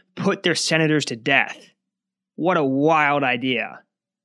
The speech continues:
I'm not saying it's a good idea by any <laughs> means, but what a wild concept.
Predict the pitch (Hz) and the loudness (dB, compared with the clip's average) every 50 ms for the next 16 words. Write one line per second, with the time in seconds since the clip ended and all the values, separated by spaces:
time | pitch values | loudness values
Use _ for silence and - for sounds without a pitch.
0 | _ _ _ _ _ - 147 160 175 180 175 - 170 160 143 139 143 160 254 262 | _ _ _ _ _ -4 0 2 2 2 0 0 0 0 0 -2 0 0 2 4
1 | 214 180 165 131 147 147 147 135 139 139 139 143 139 143 143 143 147 139 - - | 4 2 2 2 0 2 2 2 2 0 0 0 0 0 0 0 -2 -2 -4 -4
2 | 135 123 107 123 127 135 147 170 175 175 156 139 139 147 156 160 156 151 147 139 | -6 -8 -8 -8 -6 -4 0 0 2 2 2 2 2 2 4 4 4 2 0 0
3 | 139 139 135 143 147 143 - - 113 104 - - - - - | -2 -2 0 0 0 -2 -2 -6 -6 -8 -8 -14 -18 -18 -18